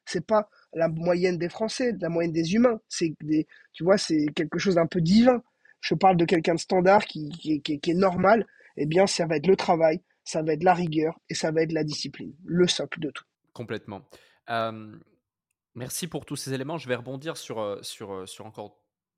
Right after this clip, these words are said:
Speaker 2: deux derniers sujets et je te poserai ma dernière question que je pose à chaque fois à celles et ceux qui, qui sont présents.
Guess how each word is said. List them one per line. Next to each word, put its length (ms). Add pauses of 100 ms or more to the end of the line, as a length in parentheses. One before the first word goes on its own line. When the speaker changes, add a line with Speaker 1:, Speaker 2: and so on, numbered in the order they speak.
(340)
Speaker 2:
deux 140
derniers 300
sujets 540
et 100
je 100
te 60
poserai 340
ma 100
dernière 320
question 300
que 100
je 80
pose 220
à 40
chaque 200
fois 200
à 40
celles 220
et 40
ceux 160
qui, 280 (480)
qui 100
sont 160
présents. 420